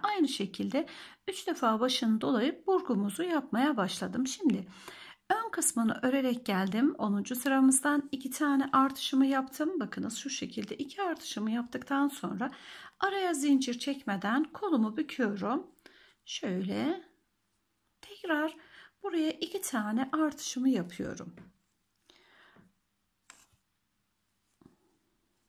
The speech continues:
Bir ve iki. Bakınız şöyle ikinciyi de örüyorum. Birinciyi ve ikinciyi ördüm. Burada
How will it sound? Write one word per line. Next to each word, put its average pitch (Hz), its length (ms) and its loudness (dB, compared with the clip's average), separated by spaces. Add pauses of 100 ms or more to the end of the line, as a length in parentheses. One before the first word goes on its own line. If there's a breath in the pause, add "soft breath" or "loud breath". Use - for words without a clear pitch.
(640)
Bir 294 440 -2 (840)
ve - 180 -8
iki. - 520 -6
Bakınız - 460 -8
şöyle 254 540 -6
ikinciyi 214 580 -6
de 285 80 -4
örüyorum. 277 560 0 (520 soft breath)
Birinciyi 254 560 2
ve 311 120 -2
ikinciyi 269 540 0
ördüm. 202 440 -2
Burada 277 540 -2